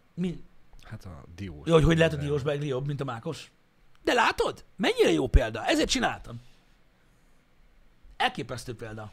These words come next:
Speaker 1: Mindenki tudja, hogy a mákos beigli a jobb, és a diós nyert.
Speaker 2: Jó, de én akkor is egy olyan eredményt vártam, mint múltkor Janinak a tweetjétől, hogy ugye kiírta a nutellás esetet.
Speaker 1: Igen.
Speaker 2: Hogy nem minden magyaró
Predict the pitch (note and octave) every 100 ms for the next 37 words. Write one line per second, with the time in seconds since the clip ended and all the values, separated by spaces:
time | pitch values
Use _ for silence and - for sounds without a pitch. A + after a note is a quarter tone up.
0 | - C4+ E4+ D4 G3 F3+ A3+ G3+ F3+ G3
1 | F#3 C#3+ E3 F3 D#3 B2+ A2 - - -
2 | F#3+ G3 C#3+ - B2 - - - - G3+
3 | F3+ F#3 F3+ D#3+ - - G#2+ B2 - -
4 | - - D#3+ E3+ C#3+ C3 C#3+ C3 C3 A#2+
5 | A#2 G#2+ G#2 G2+ C3+ C#3 D3 C#3 B2 A#2+
6 | F#2+ A#2+ A2 F#2+ G2 G2 A2 G#2+ G#2 -
7 | G2 G2 F2+ G#2+ A#2 A#2+ A2+ G#2+ A2 G#2
8 | G#2+ F#2 - G#2 G#2 F#2 F2 E2+ E2+ F2
9 | F#2 - F#2 F#2 - - D#3 G#3+ - -
10 | - A2 G2+ - B2 G#2+ G2 G2+ G2+ G#2
11 | A2 A2 A2 A2